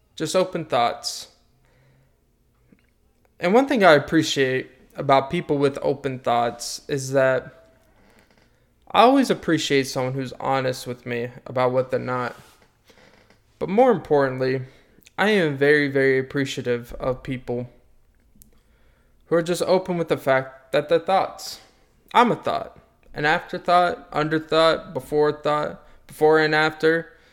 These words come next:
If I was a Venn diagram, I'd be right there in the middle, before and after.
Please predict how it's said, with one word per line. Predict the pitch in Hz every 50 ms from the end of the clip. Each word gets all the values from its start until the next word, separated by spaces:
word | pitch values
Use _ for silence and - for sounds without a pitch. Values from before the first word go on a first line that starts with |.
| _ _ _ _ _ - -
If | - - -
I | 151 151
was | 156 160 143
a | 143
Venn | 131 143 151 151 143
diagram, | 139 143 143 147 147 139 151 151 151 156 156 -
I'd | 151 151 147
be | 165 151
right | 131 127 135 143 147 147 -
there | 156 151
in | 151
the | 147 143
middle, | 147 147 143
before | 135 135 139 - - 139 131
and | 127 127
after. | 123 123 120 - - - - -